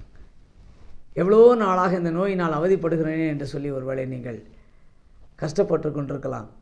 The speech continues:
ஆனால் இன்றைக்கு அப்படிப்பட்ட பிள்ளைகளுக்கும் ஆண்டவர் சிலுவையிலே மருந்து வைத்திருக்கிறார்.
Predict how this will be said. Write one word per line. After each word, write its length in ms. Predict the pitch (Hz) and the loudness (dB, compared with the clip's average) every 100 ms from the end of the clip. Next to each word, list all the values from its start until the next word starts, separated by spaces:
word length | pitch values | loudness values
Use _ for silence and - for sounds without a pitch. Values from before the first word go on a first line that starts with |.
| - - - | -20 -20 -8
ஆனால் 340 | 147 151 120 104 - - | -4 -4 -4 -10 -20 -4
இன்றைக்கு 560 | 156 185 196 - 160 147 117 - - | -2 2 2 0 -2 -4 -6 -14 -10
அப்படிப்பட்ட 680 | 139 165 240 247 240 226 220 208 170 127 - | -6 0 2 4 4 6 6 6 4 0 -2
பிள்ளைகளுக்கும் 680 | 190 220 190 175 180 165 110 - - - - - | 4 6 8 4 0 -2 -4 -12 -20 -20 -10 -2
ஆண்டவர் 480 | 180 208 196 170 120 - - - | 0 4 4 2 0 -8 -18 -14
சிலுவையிலே 580 | - 233 247 202 170 160 147 | -2 0 4 6 6 2 2
மருந்து 320 | 165 214 190 | 0 2 2
வைத்திருக்கிறார். 640 | 151 143 127 127 113 - | 0 -4 -10 -10 -12 -16